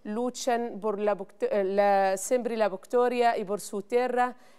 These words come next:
Y también siempre recuerdan que el presidente Chávez, viva Chávez, ha trabajado mucho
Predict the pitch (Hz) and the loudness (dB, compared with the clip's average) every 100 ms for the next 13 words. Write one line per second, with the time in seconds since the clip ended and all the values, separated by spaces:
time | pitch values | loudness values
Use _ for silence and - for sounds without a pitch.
0 | - 254 269 262 233 226 220 240 240 - | -10 -6 -6 -2 -2 -2 0 0 0 -4
1 | 254 240 226 - 240 233 226 226 233 214 | -6 -4 -6 -2 -4 -2 -4 -4 -4 -4
2 | 185 196 202 220 214 220 - 226 220 220 | -4 -6 -4 -6 -6 -10 -2 0 0 -2
3 | 220 214 208 - 233 233 220 220 214 208 | -6 -6 -4 0 0 0 -2 -2 0 -2
4 | 202 196 220 220 226 226 - 226 | 0 -2 -2 -2 -6 -8 -6 -6